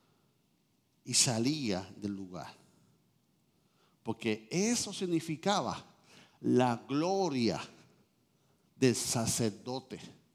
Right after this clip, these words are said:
¿Usted ha visto los Royal, los que son Royal Rangers aquí, que se ponen esos uniformes y se creen, tienen tres pachos y se creen grandes? Yo conozco dos o tres. Imagínense usted como sacerdote,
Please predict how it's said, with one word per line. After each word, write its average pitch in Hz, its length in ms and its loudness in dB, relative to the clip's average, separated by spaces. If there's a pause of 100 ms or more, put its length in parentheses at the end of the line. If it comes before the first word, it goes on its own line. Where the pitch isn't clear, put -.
(720)
¿Usted 127 200 2
ha 202 40 6
visto 214 220 0
los 180 120 2
Royal, 175 320 4
los 143 120 -2
que 131 80 0
son 170 160 0
Royal 170 240 0
Rangers 160 240 2
aquí, 151 160 -2
que - 80 2
se 120 100 4
ponen 139 240 4
esos 156 220 0
uniformes 135 440 4
y 104 40 -8
se 113 100 2
creen, 123 420 2 (2000)
tienen 143 200 4
tres 151 200 8
pachos 160 320 4
y 120 60 -6
se 131 100 -2
creen 135 180 4
grandes? 131 360 6 (680)
Yo 117 120 -4
conozco 160 280 2
dos 135 140 0
o 123 60 -4
tres. 117 180 -2 (3250)
Imagínense 131 500 -2
usted 110 220 -4
como 110 180 -6
sacerdote, 92 560 -14